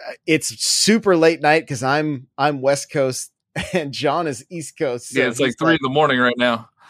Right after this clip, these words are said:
Speaker 1: Yeah,
Speaker 2: My
Speaker 1: he's like
Speaker 2: sleep, why, I, I sh-, I'm not, I should not become friends with you. Like, I, I feel like I've lost so much sleep over these
Speaker 1: <laughs>
Speaker 2: past couple months.
Speaker 1: Yep.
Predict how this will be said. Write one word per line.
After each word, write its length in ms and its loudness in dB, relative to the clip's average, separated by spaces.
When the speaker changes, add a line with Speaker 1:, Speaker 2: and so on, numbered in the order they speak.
Speaker 1:
Yeah, 300 0
Speaker 2:
My 80 4
Speaker 1:
he's 100 2
like 140 4
Speaker 2:
sleep, 120 2
why, 200 4
I, 240 0
I 140 2
sh-, 200 -8
I'm 220 2
not, 240 4
I 60 0
should 240 -8
not 220 0
become 920 -10
friends 280 -4
with 140 -14
you. 380 -10
Like, 180 -4
I, 380 0
I 20 0
feel 200 0
like 200 0
I've 420 2
lost 360 2
so 160 2
much 300 0
sleep 420 -4
over 220 0
these 160 -4
Speaker 1:
<laughs> 60 -20
Speaker 2:
past 580 0
couple 340 2
months. 540 0
Speaker 1:
Yep. 240 4